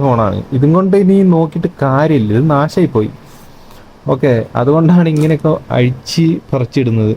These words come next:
മനസ്സിലായില്ലേ? ഉം, എല്ലാ വീഡിയോയിലും ഇതെന്താ സാധനം? ആ, ഇത് ഡിസ്പ്ലേയിലേക്ക്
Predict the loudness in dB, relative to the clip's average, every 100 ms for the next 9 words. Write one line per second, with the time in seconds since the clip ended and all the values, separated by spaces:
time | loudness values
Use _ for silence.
0 | -4 -6 -2 0 0 0 -2 -4 -12 -20
1 | -20 -20 -20 -20 -20 -20 -20 -20 -20 -20
2 | -20 -20 _ _ -20 -20 -14 -8 -4 -4
3 | -6 -8 -18 -20 -20 _ _ -12 -6 -4
4 | -2 0 2 2 2 2 0 0 0 0
5 | 0 -2 -2 -2 -2 -2 -4 -6 -8 -4
6 | -2 -2 -4 -2 -2 0 -2 -4 -12 -20
7 | -20 -20 -20 -20 -20 -20 -12 -4 -4 -4
8 | -6 -2 0 0 0